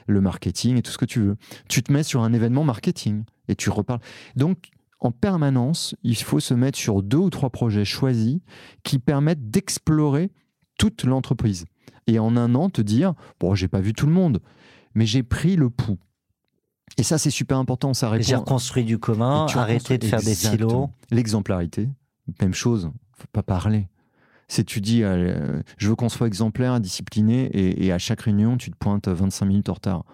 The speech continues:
Speaker 1: Mais tu peux faire ce que tu veux. Tu peux mettre tous les processus que tu veux. Les gens se disent, « Bon, de toute façon, on s'en fout, dans cette boîte, on peut arriver en retard.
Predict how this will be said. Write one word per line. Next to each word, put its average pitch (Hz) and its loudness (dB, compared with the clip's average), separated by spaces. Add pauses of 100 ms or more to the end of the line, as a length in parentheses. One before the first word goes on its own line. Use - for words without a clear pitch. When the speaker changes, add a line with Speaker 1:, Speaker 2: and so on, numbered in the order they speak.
(180)
Speaker 1:
Mais 120 -2
tu - -8
peux - -2
faire - -4
ce - -6
que - -4
tu 117 -4
veux. 123 0 (300)
Tu - -14
peux 101 0
mettre 101 0
tous - -2
les 113 2
processus - -4
que 113 -2
tu 107 -2
veux. 131 2
Les 101 0
gens 98 2
se 95 0
disent, « 101 0 (260)
Bon, 90 -4
de - -6
toute - -14
façon, - -4
on 92 2
s'en 104 -4
fout, 127 -4
dans 101 0
cette 87 -4
boîte, 107 -2
on 92 -2
peut 90 -4
arriver 85 -2
en 104 0
retard. 175 -2